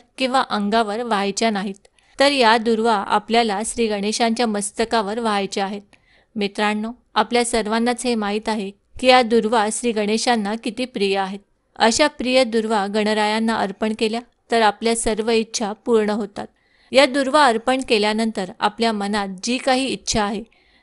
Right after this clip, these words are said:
ती गणपती बाप्पांसमोर बोलायची आहे. आपल्या जीवनातील दुःख दूर होण्यासाठी गणपतीला मनोभावे प्रार्थना करायची आहे. श्री गणेश तुमची सर्व दुःखे दूर करून तुमची इच्छा नक्कीच पूर्ण करतील. मित्रांनो,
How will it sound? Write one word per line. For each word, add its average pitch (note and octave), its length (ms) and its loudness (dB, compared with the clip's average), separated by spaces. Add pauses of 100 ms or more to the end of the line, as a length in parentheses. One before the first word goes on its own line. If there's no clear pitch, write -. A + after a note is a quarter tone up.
(200)
ती A#3+ 100 0
गणपती A3 440 0
बाप्पांसमोर G#3+ 800 0
बोलायची G3+ 520 0
आहे. G3+ 240 -8 (520)
आपल्या B3+ 300 -4
जीवनातील A#3+ 680 -4
दुःख A#3 300 -6
दूर A3+ 280 -2
होण्यासाठी A3 680 -6
गणपतीला G3+ 640 -6
मनोभावे G3+ 580 -6
प्रार्थना G#3+ 500 -6
करायची F#3 420 -10
आहे. G3 240 -12 (520)
श्री A3 260 -4
गणेश G3+ 500 -6
तुमची G#3+ 260 -6
सर्व A3+ 380 -4
दुःखे A3 360 -6
दूर G#3 220 -2
करून G3 360 -6
तुमची A3+ 500 -4
इच्छा G3 400 -8
नक्कीच G#3+ 480 -10
पूर्ण F#3+ 340 -4
करतील. F#3+ 440 -12 (640)
मित्रांनो, G#3+ 460 -2